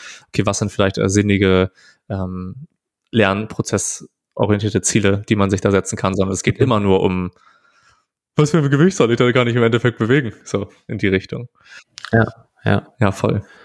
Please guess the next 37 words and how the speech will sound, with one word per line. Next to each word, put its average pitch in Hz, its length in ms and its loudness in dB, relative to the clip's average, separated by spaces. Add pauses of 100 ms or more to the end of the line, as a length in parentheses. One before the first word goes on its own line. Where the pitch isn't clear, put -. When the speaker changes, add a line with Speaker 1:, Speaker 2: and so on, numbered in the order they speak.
(260)
Speaker 2:
Ähm, 95 260 2
das, 143 180 4
das 151 220 4
ist - 60 -4
halt 131 120 4
schade, 92 280 2
weil 90 100 4
das 98 120 -4
kommt 107 200 2
einfach, 98 320 0
kommt 104 200 0
dann 87 100 2
einfach 92 200 0
ein 87 40 2
bisschen 90 220 -4
zu - 100 -8
kurz - 280 -2
in 87 100 2
vielen 87 240 2
Fällen. 85 260 0
Und 90 140 2
das, - 280 -2
äh, 90 260 2 (560)
in 123 100 2
meinen 110 200 4
Augen, 107 380 4 (1160)
ähm, 92 340 4
und 101 140 0
da, 92 140 4
da 95 100 2
bin 98 140 4
ich 98 100 0
mal 95 80 4
so 95 120 2
hart, 98 180 0
wenn, 92 540 2 (120)
ähm, 92 580 2